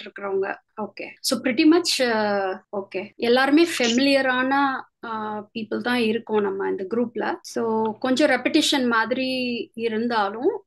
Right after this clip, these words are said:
அ, யூஸ்ஃபுல்லா இருக்கும்னு நினைக்கிறேன். புதுசா வந்தவங்களுக்கும் இது வந்து யூஸ்ஃபுல்லா இருக்கும்னு நினைக்கிறேன். Okay. So இப்போ நம்ம, நம்ம context எங்க? நம்ம,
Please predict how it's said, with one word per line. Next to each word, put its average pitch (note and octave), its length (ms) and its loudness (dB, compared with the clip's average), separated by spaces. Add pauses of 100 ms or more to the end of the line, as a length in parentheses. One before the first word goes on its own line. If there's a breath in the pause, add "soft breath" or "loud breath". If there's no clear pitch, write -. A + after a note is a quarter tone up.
(180)
அ, A3+ 40 -4
யூஸ்ஃபுல்லா A3 720 0
இருக்கும்னு G#3 300 -2
நினைக்கிறேன். F#3+ 500 -4 (320)
புதுசா A3 220 -4
வந்தவங்களுக்கும் G3+ 1040 0 (320)
இது G3+ 240 -6
வந்து G3+ 580 -6
யூஸ்ஃபுல்லா G#3 380 -8
இருக்கும்னு F#3+ 300 -6
நினைக்கிறேன். - 360 -10 (180)
Okay. A3 240 -10 (360 loud breath)
So D4+ 220 2
இப்போ B3+ 160 2
நம்ம, A#3 540 2 (180)
நம்ம A3+ 360 -4
context E4 540 4
எங்க? G3+ 420 -2 (140)
நம்ம, G#3 380 -2